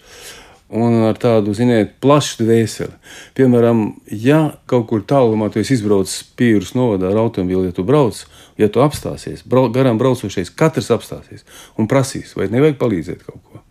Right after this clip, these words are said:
Saprotiet? Nu, apmēram tādā veidā tas ir. Var palīdzēt ar benzīnu, pilnīgi uzreiz, un, jo tur gadās tā, ka nav kur uzpildīties, saprotiet?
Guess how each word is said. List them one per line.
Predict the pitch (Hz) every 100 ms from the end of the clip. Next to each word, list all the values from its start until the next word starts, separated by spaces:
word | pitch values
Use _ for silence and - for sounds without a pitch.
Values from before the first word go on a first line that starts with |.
| _ _ _ _ -
Saprotiet? | 98 90 - -
Nu, | 113 131
apmēram | 135 131 110
tādā | 113 110 120
veidā | 123 92 82
tas | 82 -
ir. | - - - - -
Var | 127 147
palīdzēt | 180 160 147 147
ar |
benzīnu, | 131 156 165 104 82
pilnīgi | 90 151 139 123
uzreiz, | 123 147 131 110 92 _ _ _ _ _ -
un, | 98
jo | 107 101
tur | 135
gadās | 117 131 117 110
tā, | 131
ka | 120 120
nav | 139 127
kur | 123 131
uzpildīties, | 131 92 82 85 92
saprotiet? | - 113 110 92 -